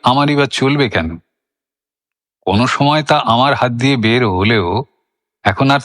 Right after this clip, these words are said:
তার সবটা গৌরব আমার নয়। এখন তার রসসম্ভোগে আর সকলের সঙ্গে সমান আমিও একজন।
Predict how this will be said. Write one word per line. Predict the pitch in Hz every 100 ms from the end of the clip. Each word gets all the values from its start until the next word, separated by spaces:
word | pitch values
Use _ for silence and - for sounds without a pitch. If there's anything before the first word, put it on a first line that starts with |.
| -
তার | 127
সবটা | 131 - 120 123 - 143
গৌরব | 131 131 139 131
আমার | 107 123 143
নয়। | 120 90 90 - _ _ _ _ _ _ _ _ _ -
এখন | 104 - 156 165
তার | 156 151 127
রসসম্ভোগে | 107 104 135 - 127 131 123 147 139 156 151 _ _ _
আর | 120 120
সকলের | - - 104 135 147
সঙ্গে | 143 - 143 139
সমান | - - 117 123 127 123 117 -
আমিও | 110 117 123 107
একজন। | 85 - - 85